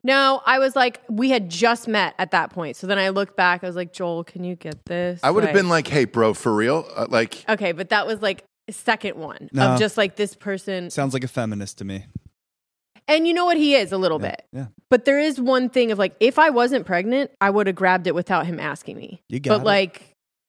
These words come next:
Speaker 1: but, like, there is, there's, there's feminists, and then there's, like, you could probably, like,
Speaker 2: Was he
Speaker 1: go
Speaker 2: carrying
Speaker 1: into
Speaker 2: a chair?
Speaker 1: preterm labor, l-, labor, huh?
Speaker 2: Was he carrying a chair?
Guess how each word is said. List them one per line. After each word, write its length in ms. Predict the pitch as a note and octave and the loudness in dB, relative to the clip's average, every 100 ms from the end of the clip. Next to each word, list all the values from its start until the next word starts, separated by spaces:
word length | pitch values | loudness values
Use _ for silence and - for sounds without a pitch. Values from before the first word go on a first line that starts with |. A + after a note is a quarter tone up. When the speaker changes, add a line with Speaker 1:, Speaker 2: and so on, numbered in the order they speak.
| - - _ _ _ | -20 -20 _ _ _
Speaker 1:
but, 200 | A#3 G#3 | 0 2
like, 460 | G#3+ G3+ F#3+ - - G3+ _ _ _ _ - | 4 2 2 -8 -18 -18 _ _ _ _ -4
there 240 | F#3 A#3 | 2 4
is, 360 | A#3+ A#3 A#3+ G#3+ | 4 4 2 0
there's, 280 | G3 D4+ A#3 G#3 | 0 0 0 -2
there's 320 | A#3 C#4+ - | -2 -2 0
feminists, 500 | B3 B3+ D4+ E4 - | 0 2 0 -4 -2
and 80 | A3+ | -2
then 120 | A3 | 0
there's, 200 | G#3 G3+ | -2 0
like, 240 | F#3 E3+ - - _ | -2 -4 -14 -20 _
you 180 | F#3 G3 | -4 -2
could 160 | G3 F3 | -2 0
probably, 340 | F#3+ E3+ F3+ | 0 0 0
like, 120 | E3+ | 4
Speaker 2:
Was 140 | D#3 - | 2 2
he 160 | E3+ | 2
Speaker 1:
go 140 | G#3+ A3 | 4 6
Speaker 2:
carrying 300 | F#3+ G3+ G3+ | 6 4 4
Speaker 1:
into 100 | A#3 | 4
Speaker 2:
a 40 | |
chair? 220 | A3+ F#3+ | 6 6
Speaker 1:
preterm 260 | A#3 A3 G#3 | 6 4 4
labor, 500 | G#3 G#3 G3 E3 F3 _ _ | 2 2 2 -2 -4 _ _
l-, 220 | G#3 A3 A3+ | -6 -6 0
labor, 480 | G#3+ F#3+ E3+ E3+ - | 2 4 0 -4 -2
huh? 240 | G#3 B3+ - | -2 0 -4
Speaker 2:
Was 140 | G2 | -2
he 100 | C3+ | -2
carrying 400 | D3 D3 D3+ D#3 | 0 -4 -4 -6
a 60 | D3+ | -6
chair? 300 | D#3 D#3+ | -6 -8